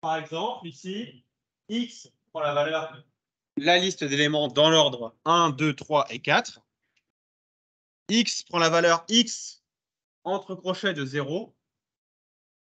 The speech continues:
Ça me donne ici un. Ça me donne le premier élément de la liste X.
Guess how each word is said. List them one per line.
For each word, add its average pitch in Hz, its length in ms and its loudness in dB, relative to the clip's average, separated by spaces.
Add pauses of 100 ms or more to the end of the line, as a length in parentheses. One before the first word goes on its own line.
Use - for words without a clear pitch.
(260)
Ça 180 120 -4
me 190 120 -8
donne 196 380 -2 (240)
ici - 540 -18
un. 185 240 -4 (320)
Ça 147 160 -8
me 139 100 -8
donne 190 160 -6
le 143 160 -8
premier 226 480 -2
élément 196 340 0
de 185 100 -6
la 180 120 2
liste 180 340 -6 (100)
X. - 420 -16